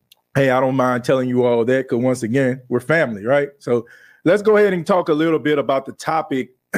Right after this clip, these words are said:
<clears throat> of discussion. Let's talk a little bit about, uh,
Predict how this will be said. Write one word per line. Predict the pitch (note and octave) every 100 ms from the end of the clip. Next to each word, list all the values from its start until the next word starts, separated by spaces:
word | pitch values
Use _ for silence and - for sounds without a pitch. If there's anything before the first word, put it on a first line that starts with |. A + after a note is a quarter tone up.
| G#3
<clears throat> | F3+ A#2 - -
of | D#3
discussion. | B2+ B2 - F#3+ F#3 B2+ D#3 - _ _ _ _
Let's | C3+ D3+
talk | E3 D#3 -
a |
little | C3+ C3+ C#3 C3
bit | B2+ C3 -
about, | B2 A2+ A#2+ A#2 A2+ B2+
uh, | A#2 A#2 A2